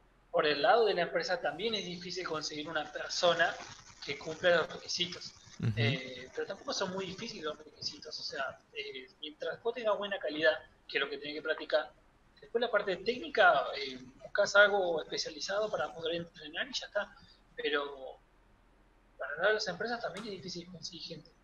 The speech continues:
Speaker 1: porque justamente necesitas gente que cumpla los requisitos, que no son muchos, pero tampoco hay, porque siempre a alguien le falta algo.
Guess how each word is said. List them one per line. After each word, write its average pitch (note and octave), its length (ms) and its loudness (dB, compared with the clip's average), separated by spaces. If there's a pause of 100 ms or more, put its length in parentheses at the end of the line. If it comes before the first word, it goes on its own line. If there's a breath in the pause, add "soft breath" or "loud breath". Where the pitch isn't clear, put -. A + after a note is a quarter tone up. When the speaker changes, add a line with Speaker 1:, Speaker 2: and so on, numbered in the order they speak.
Speaker 1:
porque - 240 -20
justamente G3 480 -2
necesitas E3 640 -4 (640)
gente F3 320 0
que G3+ 160 -2
cumpla E3+ 260 -2
los D#3+ 80 2
requisitos, E3+ 640 -6 (400)
que C3+ 140 0
no E3 120 4
son G3+ 200 -2
muchos, G#3+ 500 -4
pero E3 140 -8
tampoco F3+ 400 0
hay, A#3+ 140 2
porque - 220 -10
siempre F#3 300 -6
a F#3 60 2
alguien F#3 180 -8
le D#3 80 -10
falta D#3 240 -6
algo. D3 200 -8